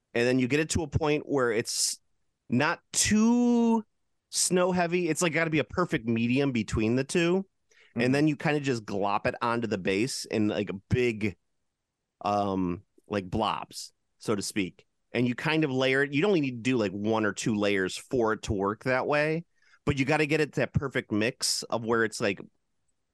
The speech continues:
Speaker 1: like, not too liquidy and not too solid. It's gotta be kind of like a weird plasma <laughs> sort of thing.
Speaker 2: <laughs>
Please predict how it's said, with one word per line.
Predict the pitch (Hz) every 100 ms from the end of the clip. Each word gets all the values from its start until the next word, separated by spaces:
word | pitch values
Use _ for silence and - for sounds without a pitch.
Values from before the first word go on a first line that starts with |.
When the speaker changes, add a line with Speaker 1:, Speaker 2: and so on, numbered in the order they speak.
| _ _ _ _ _ _
Speaker 1:
like, | 107 113 107 73 67 80
not | 131 139 -
too | - 196 180 170 165 147 _ _
liquidy | 131 151 160 156 160 156
and | 117 120
not | 120 -
too | 127
solid. | - 110 64 65 - - _ _ _ _ -
It's | 123
gotta | 147 131
be | 127 127
kind | 113 139 131
of | 117
like | 120
a | 110
weird | 113 113 113 113 107 110
plasma | - 113 98 101 95 80 101
<laughs> | 151
sort | - - 160
of | - - - -
thing. | 190 180
Speaker 2:
<laughs> | 180